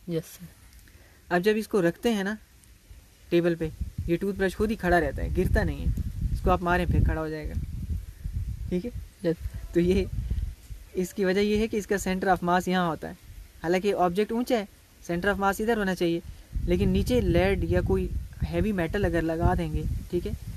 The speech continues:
Speaker 2: तो फिर क्या होगा कि इसका center of gravity, lead तो नहीं लगाते, जहरीला होता है,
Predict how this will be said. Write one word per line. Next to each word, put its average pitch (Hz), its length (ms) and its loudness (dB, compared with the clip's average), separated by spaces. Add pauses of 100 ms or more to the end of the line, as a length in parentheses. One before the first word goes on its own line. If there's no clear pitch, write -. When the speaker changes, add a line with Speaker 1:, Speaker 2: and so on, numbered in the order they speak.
(360)
Speaker 2:
तो 180 60 -6
फिर 185 160 -2
क्या 196 160 -2
होगा 196 240 -2 (220)
कि 180 80 -4
इसका 190 180 -8
center 165 360 -4
of 156 80 -4
gravity, 147 340 -4 (480)
lead 190 200 4
तो 226 80 4
नहीं 226 140 8
लगाते, 175 380 2 (240)
जहरीला 165 420 2
होता - 220 4
है, - 120 8